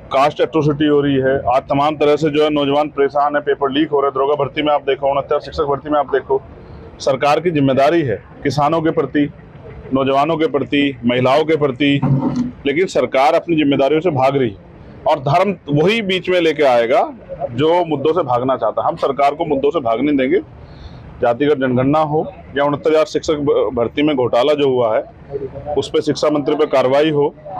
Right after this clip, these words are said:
या दरोगा भर्ती में जो घोटाला है, उस पर कार्रवाई हो, या नई नियुक्तियों में जो है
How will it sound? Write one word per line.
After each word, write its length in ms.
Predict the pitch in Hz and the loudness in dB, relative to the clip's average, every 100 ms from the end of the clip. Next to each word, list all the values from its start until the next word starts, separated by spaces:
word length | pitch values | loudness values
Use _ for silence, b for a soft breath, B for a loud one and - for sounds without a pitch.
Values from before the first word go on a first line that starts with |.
| - - - | -14 -14 -2
या 120 | 135 151 | 0 2
दरोगा 300 | 147 151 175 | 2 2 2
भर्ती 260 | 156 160 | 0 0
में 60 | 170 | 0
जो 80 | 151 | 2
घोटाला 360 | 139 139 143 | 2 2 4
है, 60 | 151 | 2
उस 120 | 143 | 0
पर 100 | 175 | 0
कार्रवाई 420 | 147 143 143 143 | 2 2 2 2
हो, 180 | 139 160 | 2 4
या 120 | 175 | 4
नई 180 | 165 160 | 2 2
नियुक्तियों 400 | 156 147 - 175 | 2 0 0 0
में 120 | 180 | 2
जो 140 | 165 143 | 2 2
है 220 | 123 | 2